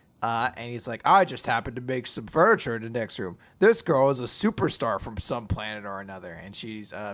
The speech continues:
begging for her worthless life, as the super mutants in Fallout four would say. <laughs> Uh, and, uh, she's begging, and I forget which one. I don't know if we actually seen this guy before. It's like the butler just hits her with, like, a ray gun,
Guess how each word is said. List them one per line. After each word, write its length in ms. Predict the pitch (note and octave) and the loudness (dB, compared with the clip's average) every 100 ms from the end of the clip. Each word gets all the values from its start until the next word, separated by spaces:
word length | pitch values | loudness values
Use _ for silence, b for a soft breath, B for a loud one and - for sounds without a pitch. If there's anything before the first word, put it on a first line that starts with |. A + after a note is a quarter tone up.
| G2 | 0
begging 340 | C#3 C#3+ C3+ | 0 0 -10
for 160 | B2 B2+ | -6 -2
her 140 | B2+ | 0
worthless 520 | A#2+ C3 B2+ C3 A2+ B2 | 0 -2 -2 -6 -8 -6
life, 280 | B2+ C#3+ | -6 -6
as 120 | A#2+ F#2+ | -10 -12
the 100 | G2+ | -12
super 280 | E3+ B2 | -12 -12
mutants 400 | B2+ C3 C#3 C3 | -10 -8 -8 -10
in 100 | B2 | -10
Fallout 380 | G#2+ C3 B2 G2+ | -2 0 0 -4
four 240 | - E3 E3+ | -4 0 0
would 180 | A2 - | -2 -8
say. 340 | A2+ A2 C#3+ - | -6 -4 -6 -10
<laughs> 40 | - B B B B B | -20 B B B B B
Uh, 280 | A2 A2+ A2+ - | -4 -2 -2 -6
and, 420 | A#2 A#2+ A#2+ A#2+ A#2 | -10 -8 -8 -8 -6
uh, 300 | A#2+ A#2 A#2+ - _ _ _ _ | -2 -2 -4 -10 _ _ _ _
she's 540 | - A#2+ A#2+ G#2 - - | -8 -6 -8 -10 -16 0
begging, 440 | E3 F3+ E3 D#3 D3 | 6 6 4 -2 -6
and 560 | B2+ B2+ B2+ B2 A2 - _ - | -10 -10 -10 -12 -14 -18 _ -8
I 300 | A#2+ B2+ B2 | -4 -4 -6
forget 360 | C#3+ G#3 - | -8 -8 -8
which 260 | C3 D3+ - | -6 -6 -4
one. 220 | B2 G#2+ | -6 -8
I 40 | |
don't 160 | B2+ F#3+ | -8 -6
know 100 | D#3+ | -8
if 100 | - | -6
we 80 | D3 | -2
actually 280 | C#3 - C3 | -2 -2 -10
seen 180 | C3 A2+ | -12 -12
this 140 | G2 | -14
guy 180 | - F2+ | -12 -12
before. 380 | F#2 G2+ F2+ - | -12 -10 -10 -10
It's 140 | - - | -10 -2
like 180 | D#3 D#3 | -2 -2
the 80 | |
butler 480 | B2 B2+ - F2+ F#2 _ | -4 -4 -4 -8 -10 _
just 220 | A#2 - _ - | -14 -14 _ -8
hits 180 | A2+ - | -6 -4
her 80 | |
with, 160 | B2+ A#2+ | -6 -4
like, 160 | B2+ G2+ | -4 -4
a 60 | |
ray 240 | F#2 A#2 B2 | -4 -6 0
gun, 320 | D3+ D#3+ | 2 2